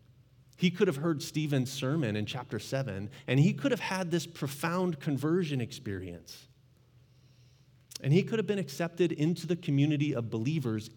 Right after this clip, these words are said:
in Jerusalem. But it didn't happen that way, right? Instead, what he finds in Jerusalem is disappointment and exclusion, and so he heads home. Think about it. If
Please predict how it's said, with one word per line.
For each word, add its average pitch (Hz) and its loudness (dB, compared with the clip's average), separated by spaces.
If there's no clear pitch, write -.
in 170 2
Jerusalem. 107 -4
But 123 -2
it 139 -10
didn't 240 -4
happen 131 -6
that 87 -10
way, - -12
right? 135 -4
Instead, 156 2
what 127 0
he 196 4
finds 160 2
in 139 6
Jerusalem 135 0
is 98 -4
disappointment 156 -4
and 110 -2
exclusion, 139 0
and 110 -4
so 123 -2
he 160 -2
heads 180 -6
home. 131 -6
Think 156 -6
about - -6
it. - -16
If 214 4